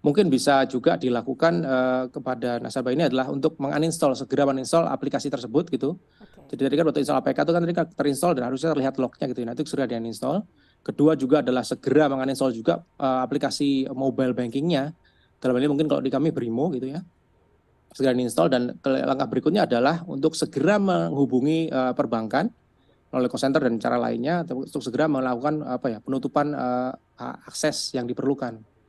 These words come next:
Speaker 1: gitu, Mbak Diana. Ini, ini memastikan supaya, apa ya, langkah pertama ini harus dilakukan supaya tadi tidak, tidak segera dimanfaatkan. Katakanlah sudah data, ada data yang bocor gitu ya, nah, tidak berakibat pada kebocoran dana juga.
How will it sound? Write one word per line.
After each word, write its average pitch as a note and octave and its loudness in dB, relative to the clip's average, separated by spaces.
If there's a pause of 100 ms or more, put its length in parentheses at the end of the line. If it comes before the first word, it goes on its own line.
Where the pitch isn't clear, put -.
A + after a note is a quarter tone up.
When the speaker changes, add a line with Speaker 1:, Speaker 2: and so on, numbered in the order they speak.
(160)
Speaker 1:
gitu, A#2+ -12
Mbak A2+ -10
Diana. G#2 -18 (400)
Ini, D3+ 0
ini E3 2
memastikan D#3+ 0
supaya, C3 0
apa C3+ 2
ya, A#2 -2
langkah B2 -4
pertama B2+ -2
ini D#3+ 0
harus A#2+ -2
dilakukan A#2+ -2
supaya D#3 -2
tadi C#3 -4
tidak, C3 -6
tidak - -4
segera A2+ -6 (320)
dimanfaatkan. C#3+ 2
Katakanlah D3 2
sudah C3+ 2
data, C3+ 2
ada B2+ -2
data B2 -2
yang A#2+ -2
bocor E3 2
gitu C3+ -2
ya, C#3 0 (320)
nah, C3+ 0
tidak D3 4
berakibat C#3+ 0
pada B2+ -2
kebocoran A#2+ -2
dana A#2 -6
juga. B2 -6